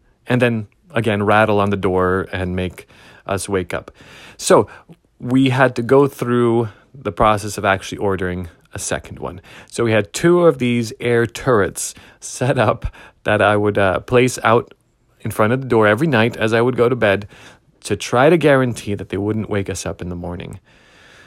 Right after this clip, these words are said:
And some of the time it worked. Some of the time it worked. These things were kind of expensive too. Um, but ha-, uh, the other half of the time,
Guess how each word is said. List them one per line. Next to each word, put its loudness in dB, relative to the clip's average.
And 0
some 0
of 4
the 2
time 0
it -2
worked. 0
Some -4
of 0
the -4
time -8
it -14
worked. -12
These -10
things -6
were -6
kind -8
of -10
expensive -6
too. -10
Um, -2
but -2
ha-, -4
uh, 4
the 4
other 4
half 2
of -8
the -2
time, -2